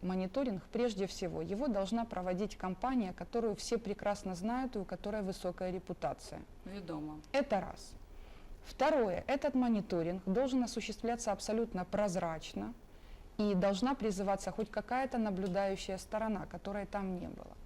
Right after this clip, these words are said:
Speaker 1: Окей. Третье. Без наблюдателей.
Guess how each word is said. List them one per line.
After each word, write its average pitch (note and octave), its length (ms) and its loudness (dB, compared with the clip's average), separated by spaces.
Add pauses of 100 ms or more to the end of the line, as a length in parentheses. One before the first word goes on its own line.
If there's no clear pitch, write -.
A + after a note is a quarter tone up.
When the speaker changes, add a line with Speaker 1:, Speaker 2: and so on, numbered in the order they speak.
(500)
Speaker 1:
Окей. A#3+ 440 2
Третье. A3 520 2
Без B3 200 4
наблюдателей. A3 840 2